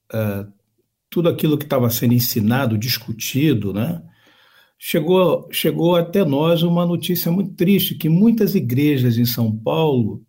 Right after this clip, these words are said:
por conta desse período de pandemia também, e essa questão, na verdade, só agravou a situação, é, não tinha obreiros.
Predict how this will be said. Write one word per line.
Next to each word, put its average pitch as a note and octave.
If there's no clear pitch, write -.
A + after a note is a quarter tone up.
por B2+
conta C#3
desse C3+
período A#2
de G#2+
pandemia G#2+
também, A#2+
e G2+
essa -
questão, A#2
na A#2+
verdade, A2
só C#3+
agravou A2+
a G#2+
situação, B2
é, C#3+
não F#3
tinha G3
obreiros. A#2+